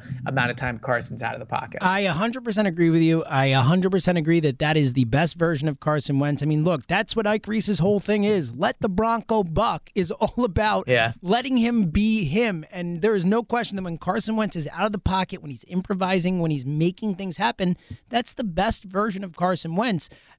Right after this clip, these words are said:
Speaker 2: And I know there are injury concerns and worries about that, but, I mean, you don't have this guy if you're not gonna make him the best version of who he is. And I, I think that doing it smartly, finding ways to get him out in space and do things while you're still trying to protect him is incredibly important.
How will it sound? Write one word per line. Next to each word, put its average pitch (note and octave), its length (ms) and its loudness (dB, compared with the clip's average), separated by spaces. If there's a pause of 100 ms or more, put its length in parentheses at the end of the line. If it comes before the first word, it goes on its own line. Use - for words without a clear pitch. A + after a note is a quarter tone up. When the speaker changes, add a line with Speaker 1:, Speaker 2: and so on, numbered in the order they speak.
Speaker 2:
And F3+ 120 2
I F3+ 60 2
know F#3 220 2
there A3 140 2
are G#3 260 2 (260)
injury G#3 440 2
concerns E3+ 680 0
and F3+ 140 2
worries G#3+ 240 0
about G3 280 -2
that, G3 240 0
but, E3 220 0
I - 380 -20
mean, F#3 260 2 (520)
you G3+ 160 4
don't B3+ 160 -2
have G#3 240 0
this G3+ 160 0
guy F3+ 220 2
if F3 140 -4
you're F3 80 2
not F3 200 2
gonna F3 120 0
make E3+ 240 2
him E3 120 -4
the D3+ 80 -4
best D3+ 280 -4
version D3 320 0
of B2+ 100 -10
who C#3+ 120 -4
he C#3+ 180 2
is. D3+ 160 2
And D3 100 -8
I, - 100 -14
I D#3 120 -10
think F#3 280 -4
that D3 220 -8
doing F#3+ 260 4
it F#3 120 -2
smartly, F3+ 400 -2
finding F3 360 -4
ways F#3 180 0
to E3 80 -10
get E3 180 0
him F3 120 0
out F3 140 -2
in - 40 -14
space F3+ 380 -2
and D#3 100 0
do G3+ 160 -6
things F3 260 -4
while D#3+ 140 0
you're D#3+ 160 -2
still G3 300 -8
trying F#3 260 -6
to F3 80 -4
protect G3 380 -4
him D3+ 160 -6 (420)
is F#3+ 160 0
incredibly G#3+ 540 -2
important. F3 560 -4